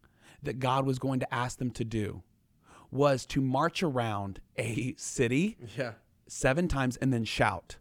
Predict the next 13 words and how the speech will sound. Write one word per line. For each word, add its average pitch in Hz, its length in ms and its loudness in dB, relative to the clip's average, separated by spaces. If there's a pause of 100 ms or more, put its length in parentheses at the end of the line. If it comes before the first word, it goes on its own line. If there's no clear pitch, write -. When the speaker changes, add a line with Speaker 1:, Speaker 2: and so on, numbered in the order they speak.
Speaker 2:
Right. 110 260 -10 (360)
Speaker 1:
So 135 520 4 (340)
before 269 380 4
doing 180 380 6
that, 226 280 0 (260)
like, 139 260 0 (520)
you 160 160 2
know, 120 320 2
it's, 131 320 -4
it's 139 220 -2
kind 180 260 0
of 151 120 -2
like, 123 320 0